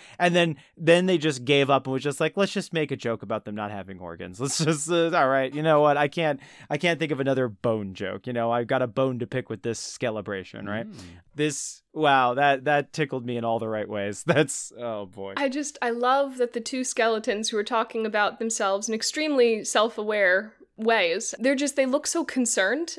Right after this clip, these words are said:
Speaker 3: you know, they're just like, "Oh God, now what happens?" 'Cause I, to me, it's like, as soon as you shut the card, like, they all just, like, collapse down to the floor. <laughs>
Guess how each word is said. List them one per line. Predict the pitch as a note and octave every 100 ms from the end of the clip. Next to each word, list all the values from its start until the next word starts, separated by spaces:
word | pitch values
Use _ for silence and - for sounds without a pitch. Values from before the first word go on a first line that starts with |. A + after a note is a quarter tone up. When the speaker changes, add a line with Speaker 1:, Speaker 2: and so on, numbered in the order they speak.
| -
Speaker 3:
you | C#4+
know, | F4+ F4
they're | C4+ B3
just | B3 -
like, | A#3 -
"Oh | D4
God, | C4 B3 C4 A3
now | B3 C#4+
what | A#3+
happens?" | B3 F#3+ - F#3 A3
'Cause | C4+ A#3+
I, | A#3+
to | - A#3 C4+
me, | C4 C#4+
it's | C#4 A#3+
like, | A#3
as | A#3
soon | C4+
as | C4 B3+
you |
shut | A#3+ A#3+
the | A#3
card, | - G#3+ A3
like, | A3 G#3
they | G#3+
all | G3+ G#3+
just, | A3+
like, | A3 A3
collapse | B3+ G#3 F#3+ -
down | - G3+ A3+
to |
the | G3+
floor. | G3+ A3 A#3+ - D4 D4 - _
<laughs> | -